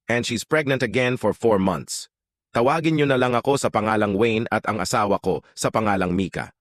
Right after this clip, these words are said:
Ikukwento ko kung paano nangyari yon. Nasa Manila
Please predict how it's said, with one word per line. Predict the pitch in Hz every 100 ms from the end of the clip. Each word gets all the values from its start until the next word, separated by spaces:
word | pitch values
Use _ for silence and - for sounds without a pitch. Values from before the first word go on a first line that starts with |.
| _ -
Ikukwento | 143 185 180 185 170
ko | 160 156
kung | 139 131
paano | 135 139 139
nangyari | 120 104 90 78 69 65
yon. | 60 - _ _ _ _
Nasa | 107 135 156
Manila | 147 151 143